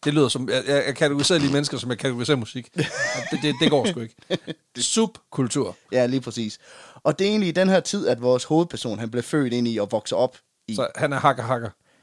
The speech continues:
Speaker 2: Ja.
Speaker 1: Så.
Speaker 2: Øhm, fordi Hong Xiuquan, Xiuquan.
Speaker 1: Xiuquan.
Speaker 2: <laughs> Han blev faktisk født under navnet Hong,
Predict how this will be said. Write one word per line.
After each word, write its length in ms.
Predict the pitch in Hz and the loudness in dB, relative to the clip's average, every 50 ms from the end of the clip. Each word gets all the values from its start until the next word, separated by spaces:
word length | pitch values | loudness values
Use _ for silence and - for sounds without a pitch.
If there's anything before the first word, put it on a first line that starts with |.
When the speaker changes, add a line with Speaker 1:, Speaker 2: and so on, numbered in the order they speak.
| _ _ - | _ _ 0
Speaker 2:
Ja. 220 | 120 127 123 113 - _ - - _ _ _ _ _ - | 2 2 2 2 0 _ -20 -20 _ _ _ _ _ 0
Speaker 1:
Så. 60 | 135 | 0
Speaker 2:
Øhm, 680 | 131 127 127 123 123 120 117 113 113 113 110 107 110 117 _ _ _ - - - - _ _ _ _ | 2 2 2 2 2 2 0 0 -2 -2 -4 -6 -8 -10 _ _ _ -20 -20 -20 -20 _ _ _ _
fordi 380 | - - 151 147 165 190 - - _ _ _ _ _ _ _ _ | -6 -6 -4 -4 -4 -8 -8 -10 _ _ _ _ _ _ _ _
Hong 300 | - 156 165 196 202 - _ _ _ | 4 4 4 4 2 -4 _ _ _
Xiuquan, 640 | - - 151 143 127 - - 147 135 131 139 139 139 - _ _ _ _ _ _ _ _ _ _ _ _ _ _ _ _ _ _ _ _ _ | -4 0 0 0 0 0 0 2 2 2 0 -4 -8 -12 _ _ _ _ _ _ _ _ _ _ _ _ _ _ _ _ _ _ _ _ _
Xiuquan. 600 | - - 139 135 139 131 127 - 139 120 104 101 95 - _ - | -8 -2 2 2 2 2 0 2 0 0 0 0 -8 -12 _ 6
Speaker 1:
Xiuquan. 340 | 196 202 147 - - 123 - - - 170 - - - | 8 8 8 8 2 0 0 4 2 2 2 2 -12
Speaker 2:
<laughs> 300 | - - - - - _ | -18 -18 -20 -20 -4 _
Han 80 | - 185 | 2 2
blev 120 | 180 180 | 2 4
faktisk 280 | - 196 185 180 - - | 4 4 4 4 0 -2
født 200 | - 220 196 165 | 2 2 2 4
under 220 | - 151 156 143 143 | 4 4 4 4 6
navnet 320 | 151 151 151 135 127 120 - - - _ _ _ _ _ | 6 4 4 4 2 -2 -4 -12 -20 _ _ _ _ _
Hong, 220 | _ - - 139 | _ -8 -8 -8